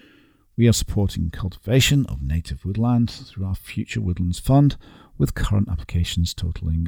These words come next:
one thousand hectares. And in the past six months, we have seen an increase in the number of applications to validate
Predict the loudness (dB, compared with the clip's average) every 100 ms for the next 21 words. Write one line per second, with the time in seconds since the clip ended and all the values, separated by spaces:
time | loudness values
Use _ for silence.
0 | -6 -8 -4 -4 -4 -6 -4 -2 -2 -4
1 | -4 -4 -10 -16 _ _ _ _ -20 -20
2 | -20 -20 -20 -20 _ _ _ 4 8 8
3 | 8 6 6 4 2 4 4 2 -2 -6
4 | -6 -6 -2 0 2 0 0 -4 -2 -2
5 | 0 0 -2 -2 -2 0 0 2 0 -2
6 | -2 0 2 2 0 -4 -8